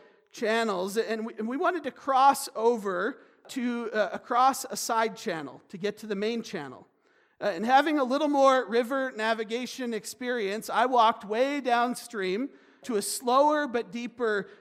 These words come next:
section of the river, but he was busy fishing in this side channel, a-, and then after a, a little while, he looks up and he sees me fishing in the main channel, so he wants to get across there, and so he just sets off across this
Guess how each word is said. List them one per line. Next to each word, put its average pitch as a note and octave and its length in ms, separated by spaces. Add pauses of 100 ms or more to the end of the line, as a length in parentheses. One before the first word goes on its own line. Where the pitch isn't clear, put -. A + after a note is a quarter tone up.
(120)
section A3+ 520
of G3+ 100
the F#3 100
river, F#3 480
but G3+ 200
he D4+ 140
was D#4 180
busy C4+ 340
fishing A#3+ 560
in G#3 100
this F#3+ 300 (320)
side A#3+ 380
channel, A#3 500
a-, G3+ 340
and A3 140
then D#4 300 (260)
after C#4+ 420
a, A#3+ 220
a G#3+ 80
little B3 240
while, G#3 360
he G#3+ 140
looks B3 300
up C4+ 160
and A3+ 100
he A3 80
sees D4+ 400
me A3 180
fishing A#3+ 360
in A3+ 80
the G#3+ 60
main B3 220
channel, E3 340
so F3+ 120
he G#3+ 120
wants A#3+ 280
to B3 80
get G#3+ 320 (320)
across - 480
there, F3+ 200
and A#3 100
so A3+ 100
he C#4 120
just C4 280
sets C4 320
off G#3 240
across F#3 500
this F3 400